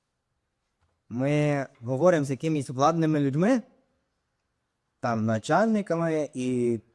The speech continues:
так дальше, ми думаємо, про що ми говоримо. Ми підбираємо слова, наперед продумуємо цю розмову, щоб чітко і ясно дати суть начальнику. Тому що, напевно, що цей начальник, по-перше, має мало часу,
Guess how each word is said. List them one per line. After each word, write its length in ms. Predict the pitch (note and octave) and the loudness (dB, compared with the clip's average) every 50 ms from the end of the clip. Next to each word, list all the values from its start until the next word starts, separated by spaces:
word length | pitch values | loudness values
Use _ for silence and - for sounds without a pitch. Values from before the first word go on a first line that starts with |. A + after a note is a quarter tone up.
| _ _ _ | _ _ _
так 160 | - C3 B2 | -4 -4 0
дальше, 480 | A#2+ C3+ D3 F#3 G3+ G3+ - - F3+ E3 - _ _ _ _ _ _ _ _ _ - | 2 4 4 4 2 0 -4 -8 -10 -10 -10 _ _ _ _ _ _ _ _ _ -4
ми 160 | D3 F3+ E3+ | -2 0 0
думаємо, 460 | C#3 C#3 F3+ G3 G3 F3 D#3 D3 C3+ | 2 4 4 6 6 4 2 0 -2
про 120 | - B2 C3 | -4 -6 -4
що 160 | - E3 D#3 | -2 -2 -2
ми 100 | D#3 C3+ | -2 -2
говоримо. 420 | C3+ C#3 B2+ B2 A#2 G#2 F#2 F2 - _ _ _ _ _ _ _ _ _ _ | -2 -2 -2 0 -2 -2 -2 -6 -14 _ _ _ _ _ _ _ _ _ _
Ми 200 | - C#3 F#3+ G3 | -2 0 0 0
підбираємо 720 | E3+ - - E3+ C#3+ C3 C3+ C3+ C#3+ E3+ F#3+ G3 F#3+ F3+ F3+ | 0 0 -2 -2 2 4 4 4 6 4 4 2 2 0 -2
слова, 520 | - - F3 E3 C#3 D3 D3 D3 D3 C#3+ | -2 -2 -2 0 2 4 4 4 4 4
наперед 500 | C#3 C#3 C#3+ C3+ D3 D3+ D#3+ E3+ E3+ D#3 | 2 0 0 0 0 2 2 2 2 0
продумуємо 460 | - D3+ D3+ C#3+ E3+ E3+ E3+ E3 D#3+ | -2 -4 -4 -2 -2 -2 -2 -2 -2
цю 180 | D3+ - D#3+ E3+ | -4 -4 -4 -2
розмову, 760 | E3 E3 C#3+ C3 C#3 C#3+ D3+ D#3+ E3 D#3+ D#3 D3+ D#3 D#3 D3+ _ _ _ _ _ _ | -2 -2 -2 -2 -2 -2 0 0 0 0 0 -2 -4 -4 -6 _ _ _ _ _ _
щоб 440 | - - - E3 D#3 D3 D3+ D3 - | -10 -4 -2 -2 0 0 -2 -2 -4
чітко 520 | - - - F#3 A3 G#3+ - - G#3+ G#3 | -4 -4 -2 -2 -2 -2 -2 0 0 0
і 120 | F#3+ D3+ D#3 | 2 2 2
ясно 460 | D#3 E3+ F#3+ F3+ - F3+ F3+ D#3+ C#3 - _ | 4 4 4 2 2 -2 -2 -2 -2 -6 _
дати 340 | - B2 D3 D3+ E3+ - D#3 | -2 2 4 4 4 2 0
суть 240 | D#3 - - F3+ E3 | -4 -2 -2 -2 -2
начальнику. 640 | D#3 D3 C#3 - C#3 A#2+ A2 G#2 G2 F2+ - G2 - _ _ _ _ _ _ _ _ _ _ _ _ _ _ _ _ _ _ _ _ _ _ _ _ _ _ | -2 -4 -4 -2 -4 -4 -4 -6 -10 -12 -14 -20 -20 _ _ _ _ _ _ _ _ _ _ _ _ _ _ _ _ _ _ _ _ _ _ _ _ _ _
Тому 260 | - C#3 C#3 D#3+ F3+ | -4 -2 -2 0 -2
що, 120 | F3 - | -2 -2
напевно, 400 | E3+ E3 D#3+ - E3+ F3 F3+ F3+ | -2 -2 0 2 4 4 4 2
що 120 | E3+ - D#3+ | -2 -4 -4
цей 180 | - F3 F3+ | -2 -2 -2
начальник, 420 | F3 E3+ D#3+ - E3+ D3+ D#3 D#3+ D#3 | -2 -2 -2 -2 0 0 0 -2 -2
по-перше, 400 | - D3 C3+ D#3+ E3 D#3 - D#3+ | -4 0 2 2 2 2 0 0
має 200 | E3 E3 E3 D#3 | 2 2 2 2
мало 280 | D#3 D#3+ D#3+ E3 E3 | 2 2 2 2 0
часу, 460 | D#3+ - C#3+ B2 A#2+ A2+ - D3+ D#3 | 0 0 0 0 -2 -2 -6 -8 -10